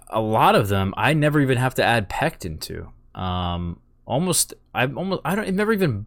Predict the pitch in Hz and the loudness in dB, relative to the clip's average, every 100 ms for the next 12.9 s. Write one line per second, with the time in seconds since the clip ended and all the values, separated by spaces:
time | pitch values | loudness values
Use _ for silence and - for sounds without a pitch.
0 | - - 170 - 104 - - - - 90 | -4 0 2 0 -2 -2 -4 -4 -2 -2
1 | - 90 - - - - - - 220 - | -6 -8 -8 -10 -16 -20 -20 -8 -8 -8
2 | - - - - - - 151 143 139 - | -18 -18 -18 -8 -2 2 4 4 2 0
3 | 156 147 139 135 127 165 208 165 - 127 | -2 0 0 0 2 2 2 0 -4 -4
4 | 120 113 120 131 139 104 117 117 131 117 | -4 -6 -6 -2 0 -2 -2 0 2 2
5 | 104 - 101 - 107 101 - - _ _ | 0 -2 -4 -4 -6 -6 -10 -20 _ _
6 | _ _ _ - - - - - - - | _ _ _ -20 -14 -12 -12 -14 -20 -20
7 | - _ _ _ 127 127 - 127 156 156 | -20 _ _ _ 0 0 2 4 6 6
8 | 139 - 127 127 110 - 110 113 101 - | 4 4 4 6 4 2 0 0 -2 -6
9 | - _ - 110 104 98 95 92 - _ | -20 _ -2 2 4 4 2 -2 -8 _
10 | - - 160 156 - - - 120 120 123 | -14 2 4 6 4 0 0 2 2 2
11 | 120 107 98 90 131 180 151 110 101 - | 0 0 -2 0 2 4 4 2 0 -4
12 | 117 110 156 - 117 147 147 117 | -4 -2 -2 0 0 2 2 0